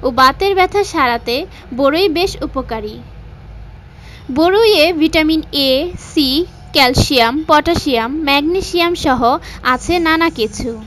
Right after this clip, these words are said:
রোগ প্রতিরোধে যেমন ভূমিকা রাখে, অন্যদিকে শরীরের রোগ প্রতিরোধ ক্ষমতাও বাড়িয়ে দেয়। বড়ই সবার জন্য ভালো হলেও ডায়াবেটিসের রোগীদের জন্য কিন্তু না।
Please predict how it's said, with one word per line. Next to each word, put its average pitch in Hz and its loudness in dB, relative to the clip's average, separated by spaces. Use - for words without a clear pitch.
রোগ 349 4
প্রতিরোধে 427 2
যেমন 311 0
ভূমিকা 320 2
রাখে, 269 0
অন্যদিকে 320 0
শরীরের 285 0
রোগ 311 2
প্রতিরোধ 370 -2
ক্ষমতাও 269 -2
বাড়িয়ে 226 0
দেয়। 208 -10
বড়ই 403 2
সবার 339 2
জন্য 370 0
ভালো 302 0
হলেও 269 2
ডায়াবেটিসের 330 -2
রোগীদের 254 -2
জন্য 262 -4
কিন্তু 302 -4
না। 220 -10